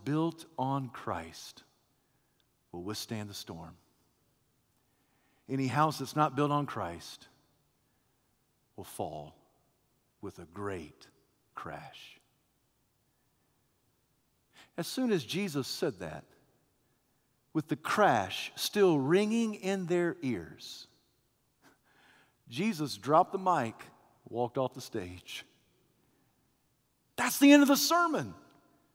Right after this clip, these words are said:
What a mic drop. They can still hear the ringing of the crash in their ears.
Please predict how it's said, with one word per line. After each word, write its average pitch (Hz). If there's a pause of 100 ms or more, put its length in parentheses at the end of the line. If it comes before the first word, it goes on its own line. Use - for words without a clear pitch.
(160)
What 349
a 320
mic 349
drop. 196 (1300)
They 262
can 254
still 330
hear 285
the 233
ringing 285
of 254
the 240
crash 220 (1400)
in 180
their 175
ears. 113